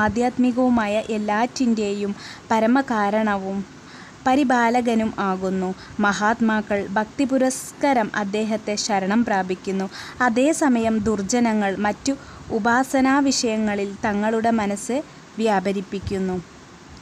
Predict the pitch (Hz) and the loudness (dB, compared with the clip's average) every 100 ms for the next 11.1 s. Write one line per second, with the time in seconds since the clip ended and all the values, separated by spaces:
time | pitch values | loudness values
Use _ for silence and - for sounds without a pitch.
0 | - - - - - 220 294 302 320 339 | -18 -18 -18 -14 -4 0 2 4 2 4
1 | 339 339 349 302 262 254 240 202 - 208 | 4 4 4 4 4 2 0 -2 -4 -4
2 | 220 - 240 247 262 - 254 226 208 214 | -2 0 0 0 -2 0 2 2 0 0
3 | 247 220 202 202 196 - - - - 233 | 2 0 0 0 -2 -4 -12 -18 -6 -2
4 | - 262 240 220 220 220 226 247 226 202 | 2 2 2 2 2 2 2 0 -2 -2
5 | 208 - 214 190 180 - - - - - | -2 -4 -4 -2 -4 -6 -16 -16 -16 -2
6 | 269 262 349 285 285 302 269 294 262 - | 2 4 4 4 4 4 4 2 0 0
7 | 285 240 233 220 262 294 285 269 262 269 | 0 2 0 2 2 2 4 4 2 2
8 | 262 233 - - 294 247 233 214 202 202 | 2 2 0 0 2 2 0 0 0 0
9 | 196 220 269 - 214 202 196 214 196 202 | 0 2 0 0 -2 -2 -2 -2 0 2
10 | 277 254 208 208 196 185 180 202 196 208 | 4 4 2 0 0 0 2 0 -2 -4